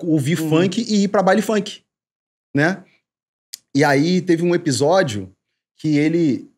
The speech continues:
Speaker 1: ele expulsou ela de casa, quebrou tudo dentro de casa, começou a beber pra caramba, e ele, loucaço, pegou e deu play e tava tocando Danada Vem Que Vem. A música já era a trilha da
Speaker 2: Danada.
Speaker 1: novela, mas essa cena emblemática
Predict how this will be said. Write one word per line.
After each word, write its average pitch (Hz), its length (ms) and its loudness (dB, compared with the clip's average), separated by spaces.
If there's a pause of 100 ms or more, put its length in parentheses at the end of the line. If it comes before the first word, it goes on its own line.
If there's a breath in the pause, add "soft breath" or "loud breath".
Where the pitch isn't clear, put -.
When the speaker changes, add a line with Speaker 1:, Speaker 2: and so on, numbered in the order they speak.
(380)
Speaker 1:
ele 139 160 -2
expulsou 160 460 -2
ela 165 100 2
de 151 100 -2
casa, 170 540 0 (400)
quebrou 160 300 4
tudo 175 160 -4
dentro 170 180 2
de - 60 -10
casa, 185 440 0 (680)
começou 170 240 2
a 185 40 4
beber 180 260 4
pra 196 120 0
caramba, 202 720 2 (520)
e 190 80 2
ele, 214 180 6
loucaço, 214 960 2 (300)
pegou 180 200 2
e 180 40 4
deu 202 180 2
play 202 580 2 (1080)
e 175 60 -6
tava 180 240 0
tocando 165 400 -2
Danada 147 280 0
Vem 165 160 -2
Que 175 140 -6
Vem. 117 380 -4 (100)
A 143 100 2
música 180 200 2
já 180 100 4
era 214 120 6
a - 20 2
trilha 185 220 4
da 156 100 4
Speaker 2:
Danada. 147 100 4
Speaker 1:
novela, 120 360 2 (260 loud breath)
mas 143 260 2
essa 202 260 4
cena 175 560 2
emblemática 127 1200 -2